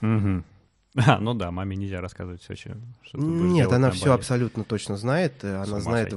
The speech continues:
Speaker 2: вообще всё, э, всех, э, э, так получилось, что мама именно тот человек, э, которому интересно послушать. Естественно, я обрезаю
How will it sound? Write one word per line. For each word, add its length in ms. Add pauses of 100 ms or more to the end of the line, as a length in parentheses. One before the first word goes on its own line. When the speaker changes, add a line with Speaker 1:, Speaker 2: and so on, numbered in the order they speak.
Speaker 2:
вообще 380
всё, 580 (160)
э, 380
всех, 520
э, 360 (420)
э, 260
так 220
получилось, 320
что 140
мама 480 (400)
именно 300
тот 280
человек, 560
э, 260
которому 560
интересно 760 (100)
послушать. 720 (540)
Естественно, 680
я 460 (840)
обрезаю 760